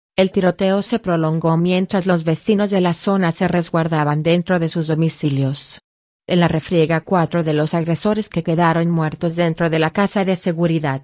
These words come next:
Otros sujetos lograron escapar por la azotea, por lo que siguieron los operativos y los disparos. Las detonaciones de arma de fuego se reactivaban y cesaban por diferentes lapsos.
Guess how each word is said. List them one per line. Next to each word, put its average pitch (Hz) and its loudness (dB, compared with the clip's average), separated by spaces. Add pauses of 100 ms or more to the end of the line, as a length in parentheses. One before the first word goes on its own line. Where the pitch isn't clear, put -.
(560)
Otros 165 0
sujetos 185 -2
lograron 175 2
escapar 165 -2
por 175 0
la 151 2
azotea, 185 -2
por 180 0
lo 175 2
que 180 -4
siguieron 185 0
los 160 0
operativos 190 -2
y 190 -2
los 160 0
disparos. 143 -4 (440)
Las 175 2
detonaciones 175 -2
de 180 0
arma 170 0
de 165 -2
fuego 175 0
se 170 -2
reactivaban 175 0
y 214 2
cesaban 208 0
por 185 -2
diferentes 180 0
lapsos. 175 -4